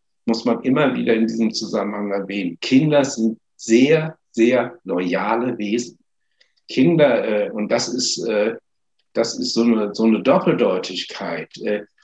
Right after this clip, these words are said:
Kinder sind auch loyal, äh, wenn i-, wenn die zu ihren Eltern, wenn diese grundlegenden Bedürfnisse nicht erfüllt werden. Das ist was, äh, was man ja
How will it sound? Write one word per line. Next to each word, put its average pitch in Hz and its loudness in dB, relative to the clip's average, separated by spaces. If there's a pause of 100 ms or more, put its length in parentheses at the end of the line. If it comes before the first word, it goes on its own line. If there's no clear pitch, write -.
(140)
Kinder 175 2
sind 143 -4 (180)
auch 147 2
loyal, 110 -2 (560)
äh, 123 2
wenn 135 2
i-, 151 -2
wenn 117 2
die 147 -6
zu 151 -2
ihren 135 2
Eltern, 151 2
wenn 127 -2
diese 117 -4
grundlegenden 151 0
Bedürfnisse 123 -4
nicht 123 -2
erfüllt - -6
werden. 90 -6
Das - -4
ist - -8
was, 127 0 (560)
äh, 113 4
was 120 0
man 120 4
ja 117 4